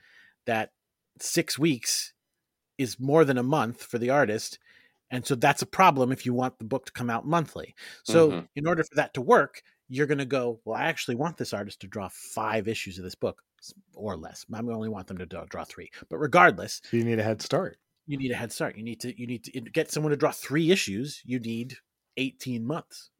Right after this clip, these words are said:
Speaker 1: um, before the last one would be done. Um, eighteen months.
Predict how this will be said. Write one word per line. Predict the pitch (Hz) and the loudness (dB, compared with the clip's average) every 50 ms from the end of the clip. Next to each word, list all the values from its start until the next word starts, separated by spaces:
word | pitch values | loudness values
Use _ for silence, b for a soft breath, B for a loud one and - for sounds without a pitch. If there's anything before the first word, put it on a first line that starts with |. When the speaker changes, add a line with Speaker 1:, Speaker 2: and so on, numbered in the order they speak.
| _ _ _ _ _ _ _ b b b b b b b b b b b b b | _ _ _ _ _ _ _ b b b b b b b b b b b b b
Speaker 1:
um, | - 113 117 110 107 | -10 -8 -8 -8 -6
before | 101 117 - - 135 123 117 | -8 -8 -6 -4 -4 -4 -2
the | 113 110 | -2 -2
last | 113 123 131 120 - - | -2 0 -2 -2 -4 -4
one | 123 107 101 107 113 110 - | -6 -6 -6 -8 -8 -10 -10
would | 120 113 107 | -10 -8 -8
be | 117 113 | -6 -6
done. | 117 165 143 - - _ _ b b b b b b b b | -4 -6 -6 -8 -14 _ _ b b b b b b b b
Um, | 165 165 165 165 165 160 151 - _ _ _ _ _ _ _ _ _ - - | 4 4 6 4 2 0 -4 -10 _ _ _ _ _ _ _ _ _ -4 -4
eighteen | 151 - - 131 123 | -2 -2 -2 -6 -6
months. | 113 95 101 - | -8 -8 -10 -12